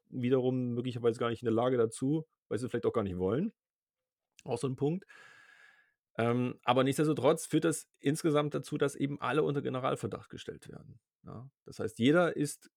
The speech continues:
potenziell verdächtig, jeder, je-, wir, wir tracken erst mal alles, wir schreiben erst mal alles auf und wir halten, machen so eine Art Vorratsdatenspeicherung, ja? Und das sieht man in vielen Bereichen, ist ja die E U immer,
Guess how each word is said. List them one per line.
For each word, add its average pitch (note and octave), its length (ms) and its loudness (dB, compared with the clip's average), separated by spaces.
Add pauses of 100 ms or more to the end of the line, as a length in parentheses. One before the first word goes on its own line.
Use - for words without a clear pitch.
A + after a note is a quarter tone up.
(440)
potenziell C3+ 680 2
verdächtig, D3+ 720 -4
jeder, D#3 600 -2
je-, A#2+ 260 -6
wir, - 260 -4
wir A#2+ 120 -6
tracken D#3+ 280 0
erst E3 220 -2
mal E3 100 2
alles, F#3 240 0
wir C#3 80 -4
schreiben C3+ 260 2
erst B2+ 200 -4
mal B2 80 2
alles A#2+ 240 -2
auf D3+ 360 -4 (840)
und C3+ 280 2
wir C3 140 4
halten, B2 260 2
machen C3 200 0
so C3 80 2
eine B2 80 2
Art B2+ 120 0
Vorratsdatenspeicherung, F#2 1300 -2 (440)
ja? G#2+ 280 -10 (100)
Und G#2+ 320 -8
das A2 140 0
sieht C3 120 -6
man C3+ 120 0
in B2+ 120 -2
vielen D3+ 220 0
Bereichen, C3 380 0
ist B2+ 140 -6
ja B2+ 80 2
die B2 140 -4
E A#2+ 40 -2
U B2 200 0
immer, B2 340 0